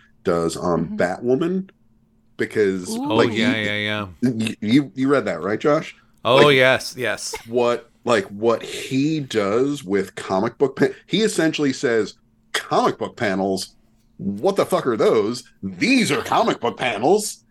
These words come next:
Speaker 1: And he,
Speaker 2: <laughs>
Speaker 1: he cr-, he essentially creates, like, a new periodic element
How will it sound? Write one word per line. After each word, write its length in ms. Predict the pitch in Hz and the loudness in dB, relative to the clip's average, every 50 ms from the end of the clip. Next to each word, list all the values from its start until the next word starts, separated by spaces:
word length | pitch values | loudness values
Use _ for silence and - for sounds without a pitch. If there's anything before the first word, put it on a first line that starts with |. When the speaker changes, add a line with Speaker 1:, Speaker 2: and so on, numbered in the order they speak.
| _ _ - | _ _ -4
Speaker 1:
And 220 | - 131 131 120 123 | 0 0 0 0 0
he, 500 | - - - - 139 147 156 - - - - 202 | -4 -8 -2 0 2 2 2 0 -2 -2 -4 -6
Speaker 2:
<laughs> 140 | - - - | -6 -2 2
Speaker 1:
he 140 | 160 185 - | 2 2 2
cr-, 220 | - - - - - - | 0 -4 -4 -4 -4 0
he 260 | - 175 185 175 - - | 0 0 0 -2 -4 -4
essentially 500 | - 143 - 151 151 151 147 - 135 131 | -4 -2 0 0 -2 -2 0 0 -2 -2
creates, 760 | 117 - - - - 123 117 117 117 117 117 120 - - - - _ _ _ _ _ _ - | -2 -4 -12 -8 -6 -2 0 0 0 0 0 -4 -8 -12 -12 -14 _ _ _ _ _ _ -4
like, 400 | 110 110 104 98 - - - - _ _ _ _ - - | -2 0 0 0 -2 -6 -16 -16 _ _ _ _ -4 -2
a 80 | 110 | -2
new 460 | 104 104 101 101 117 120 127 131 127 117 - | 0 0 0 0 0 0 2 2 0 0 -2
periodic 840 | - - - - 139 139 139 139 139 131 120 117 - 226 226 - - - | -10 -14 -10 -4 -2 -2 0 0 0 0 -2 -2 -4 -6 -8 -10 -8 -4
element 580 | 107 110 113 113 104 95 85 78 73 - - | -2 0 0 0 0 0 -2 -4 -6 -8 -8